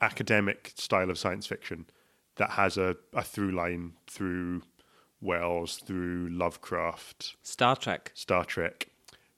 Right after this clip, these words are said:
Speaker 1: where you
Speaker 2: Bunch
Speaker 1: have
Speaker 2: of nerds talking,
Speaker 1: bunch
Speaker 2: nice,
Speaker 1: of nerds
Speaker 2: being
Speaker 1: talking about
Speaker 2: nice to each other and being nerdy in
Speaker 1: Yeah.
Speaker 2: a sort of slightly
Speaker 1: Yeah, uh, Nemo's got his own
Speaker 2: sexless
Speaker 1: kind of prime directive
Speaker 2: discover-,
Speaker 1: of
Speaker 2: uh, yeah, yeah.
Speaker 1: of his own, you know.
Speaker 2: Yeah.
Speaker 1: But yeah, I think that's my,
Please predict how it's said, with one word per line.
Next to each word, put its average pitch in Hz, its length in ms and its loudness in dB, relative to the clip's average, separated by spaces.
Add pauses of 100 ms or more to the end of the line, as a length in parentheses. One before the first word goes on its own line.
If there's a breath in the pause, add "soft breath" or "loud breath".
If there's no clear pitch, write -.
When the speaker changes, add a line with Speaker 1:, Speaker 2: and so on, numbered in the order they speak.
Speaker 1:
where 107 180 6
you 92 160 2
Speaker 2:
Bunch 107 140 6
Speaker 1:
have 95 100 8
Speaker 2:
of 113 60 2
nerds 110 400 2
talking, 120 320 -4
Speaker 1:
bunch 73 100 -12
Speaker 2:
nice, 123 320 6
Speaker 1:
of 135 60 4
nerds 127 320 10
Speaker 2:
being 131 140 10
Speaker 1:
talking 123 140 6
about 117 100 8
Speaker 2:
nice 151 220 6
to 143 160 4
each 143 220 0
other 135 180 4
and 135 200 2
being 131 320 6
nerdy 127 580 0
in 123 180 0
Speaker 1:
Yeah. 127 60 6
Speaker 2:
a 135 140 0
sort - 300 0
of - 80 -6
slightly 117 480 -4 (560 soft breath)
Speaker 1:
Yeah, 139 440 8
uh, 117 40 10
Nemo's 131 380 10
got 127 100 10
his 123 120 8
own 123 100 10
Speaker 2:
sexless 139 100 4
Speaker 1:
kind 120 180 8
of 113 120 2
prime 113 300 6
directive 110 340 6 (100)
Speaker 2:
discover-, 127 220 6
Speaker 1:
of - 120 -2 (120)
Speaker 2:
uh, 151 40 2
yeah, 214 360 4 (100)
yeah. 208 240 -2 (460)
Speaker 1:
of 104 100 0
his 101 120 2
own, 107 300 2
you 107 100 -2
know. 90 180 -2 (480)
Speaker 2:
Yeah. 160 180 -6 (260)
Speaker 1:
But - 80 -4
yeah, 127 140 6
I 113 60 0
think 151 160 2
that's 127 200 2
my, 113 320 6